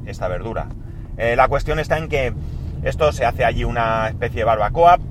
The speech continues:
pero con llama, con una madera que se quema muy rápido, queman mucha madera, son, eh, son, eh, ¿cómo se dice esto? Mm, ramas muy finas, y aquello se pone al fuego, aquello se va quemando,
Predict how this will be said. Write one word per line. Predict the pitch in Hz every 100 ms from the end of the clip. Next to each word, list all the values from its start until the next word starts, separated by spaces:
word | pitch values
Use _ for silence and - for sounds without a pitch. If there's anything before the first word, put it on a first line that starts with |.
| - - - - - - -
pero | 120 120
con | 113 107
llama, | 156 139 143
con | 120 107
una | 117 110 107
madera | 104 117 120
que | 107
se | 110 110
quema | 123 113
muy | 110 101
rápido, | 131 135 123 143 160 - - - -
queman | 131 113
mucha | 110 127 110
madera, | 101 127 127 131 135 -
son, | - 110 107 101 101 - - - -
eh, | - 92 92 90 87 85 82 76 - - - - - - - - -
son, | - 117 110 113 104 107
eh, | 95 95 92 -
¿cómo | 95 98
se | 95
dice | - 92
esto? | - 87 85 - -
Mm, | - - - -
ramas | 147 156 131 123
muy | 120 -
finas, | 180 151 151 - - - - - - - - 180
y | 214 220
aquello | 131 117 117
se | 110
pone | 127 139
al |
fuego, | 139 220 233 254
aquello | 165 110 113
se | 110
va | 113
quemando, | 127 175 202 214 240